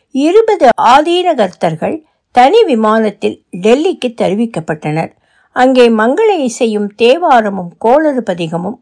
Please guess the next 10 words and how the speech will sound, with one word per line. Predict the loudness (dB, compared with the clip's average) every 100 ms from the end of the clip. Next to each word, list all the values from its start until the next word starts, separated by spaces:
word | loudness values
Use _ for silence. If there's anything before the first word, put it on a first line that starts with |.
| -10
ஒலித்தன. | -4 -4 -4 -6 -4 -6 -10 _ _ _ _ _ -2
பிரதமர் | 0 2 4 4 2 -4
மோடி | 2 2 2 0 0
அவர்கள் | 0 0 -4 -4 -6 -2
ஒவ்வொருவரையும் | 0 2 4 4 2 0 -2 -2
வரவேற்று | -2 -2 -4 -6 -6 -10 -2
அவர்களிடம் | 0 2 0 -2 -4 -4 -2
ஆசி | -2 -2 -6
பெற்று | -8 -8 -8 -12 -12 _ _ _
செங்கோலை | -2 -2 0 0 2